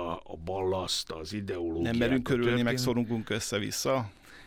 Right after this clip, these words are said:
Speaker 1: Igen, szerintem bennünk van ez, hogy, hogy, hogy mindezekkel a félelmekkel és, ö, reménységekkel és naivitásokkal és optimizmusokkal együtt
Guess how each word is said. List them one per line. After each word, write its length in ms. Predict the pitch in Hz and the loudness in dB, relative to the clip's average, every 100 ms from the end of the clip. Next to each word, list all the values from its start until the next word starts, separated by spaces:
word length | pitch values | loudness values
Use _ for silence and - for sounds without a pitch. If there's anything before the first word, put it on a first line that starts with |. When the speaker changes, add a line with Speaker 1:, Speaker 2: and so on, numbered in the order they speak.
| - | -4
Speaker 1:
Igen, 580 | - 123 87 73 69 107 | 0 2 2 -2 -4 -6
szerintem 680 | - 143 151 139 147 143 143 | -2 -2 -2 -4 -4 -4 -6
bennünk 500 | 165 147 113 101 - | -6 -4 -4 -4 -4
van 180 | 107 | -2
ez, 260 | 110 107 - | -2 -2 -4
hogy, 380 | 113 107 95 - | -4 -4 -4 -10
hogy, 300 | - 113 104 | -4 -4 -4
hogy 240 | - 113 | -4 -2
mindezekkel 1120 | 117 131 143 131 113 110 104 104 - - 101 | -2 -2 0 -2 0 -2 -2 -6 -10 -10 -8
a 140 | 98 95 | -8 -8
félelmekkel 1160 | - 123 117 104 101 98 92 - 104 95 95 95 | -2 0 0 -4 -6 -6 -10 -10 -10 -8 -8 -6
és, 380 | 92 92 - | -6 -6 -6
ö, 280 | 90 92 95 | -6 -6 -6
reménységekkel 1080 | 98 117 117 104 95 107 95 92 92 - 95 | -4 -2 0 0 -2 -4 -6 -6 -8 -8 -10
és 160 | 92 - | -10 -8
naivitásokkal 1160 | 117 123 110 98 - 92 87 - 87 85 82 78 | -6 -4 -4 -6 -8 -10 -8 -10 -10 -12 -12 -12
és 140 | - | -6
optimizmusokkal 1040 | 135 135 113 107 92 101 - 95 - 95 90 | -6 -4 -4 -4 -4 -6 -6 -8 -8 -8 -2
együtt 560 | 123 117 98 117 120 | 0 0 -2 -4 -6